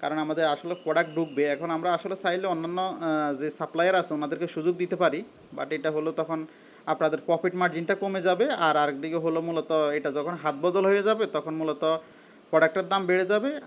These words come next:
আপনারাও প্রফিট করে, আহ, ভালো সেল করতে পার-, আহ, দামে সেল করলেও মূলত ওইভাবে প্রফিট মার্জিন আসবে না। তো আসলে এখানে আমরা চাচ্ছি শুধু only আমাদের প্রোডাক্টে থাকবে।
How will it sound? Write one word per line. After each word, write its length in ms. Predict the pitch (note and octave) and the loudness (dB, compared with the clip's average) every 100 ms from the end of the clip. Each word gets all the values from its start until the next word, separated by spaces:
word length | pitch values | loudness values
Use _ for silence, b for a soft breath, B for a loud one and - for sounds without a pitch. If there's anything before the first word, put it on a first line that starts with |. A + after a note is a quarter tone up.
| - | -6
আপনারাও 360 | D#3 - E3+ F3 | -6 -2 0 0
প্রফিট 320 | F3 D#3+ - | -2 -6 -4
করে, 180 | F3+ F3 | -2 0
আহ, 640 | D#3+ D3+ C#3+ C3 - C3+ | 2 2 0 -6 -14 -6
ভালো 400 | C3 D3+ E3+ F3 | 0 2 2 2
সেল 180 | F3 E3 | 0 -4
করতে 240 | D#3 F3+ F#3+ | -2 -2 -2
পার-, 180 | G3+ | -2
আহ, 240 | G3 D#3+ D#3 | 0 0 2
দামে 260 | D3+ F3 | 4 2
সেল 200 | F3+ F#3 | 2 0
করলেও 320 | F3+ G3+ G#3+ A#3 | 2 2 4 2
মূলত 280 | G3+ F3+ | 0 -2
ওইভাবে 300 | F3 D3+ D#3 | -2 -2 -2
প্রফিট 320 | E3+ D3+ D3 D#3 | -2 -4 -4 -2
মার্জিন 260 | D#3 C#3+ | -4 -2
আসবে 280 | C3+ A#2+ B2+ | -4 -4 -6
না। 140 | A#2+ - B B B | -8 -12 B B B
তো 80 | E3 | -2
আসলে 400 | E3+ G#3+ G#3 F#3 | 0 0 0 -2
এখানে 220 | F3+ G#3 G3+ | -2 -4 -4
আমরা 180 | F3+ G#3 | -2 -2
চাচ্ছি 440 | G#3+ G3+ A3 G#3+ | 0 0 2 0
শুধু 220 | G#3 F#3+ | 0 -2
only 380 | G3+ F3 F3+ G#3 | 0 0 0 -2
আমাদের 300 | E3+ E3 F3 | 0 0 0
প্রোডাক্টে 380 | F3 D#3+ E3 G3 | 0 0 0 -2
থাকবে। 380 | F#3+ D#3 C3+ | -2 -2 -2